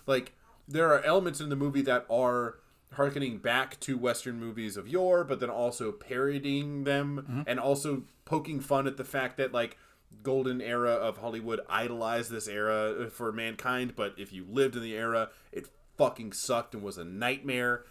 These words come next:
Speaker 1: and that they, they use it for comedic effect. And so, like, the,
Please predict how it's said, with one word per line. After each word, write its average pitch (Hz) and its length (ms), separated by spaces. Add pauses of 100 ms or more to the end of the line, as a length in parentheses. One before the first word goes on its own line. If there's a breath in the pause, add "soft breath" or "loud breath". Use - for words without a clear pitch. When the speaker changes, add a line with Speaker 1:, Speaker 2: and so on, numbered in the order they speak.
(140)
Speaker 1:
and 107 220
that 107 340
they, 120 200
they 113 220
use 120 280
it 120 60
for - 100
comedic 113 400
effect. 160 400
And 123 160
so, 143 140
like, 127 180 (400 soft breath)
the, 147 380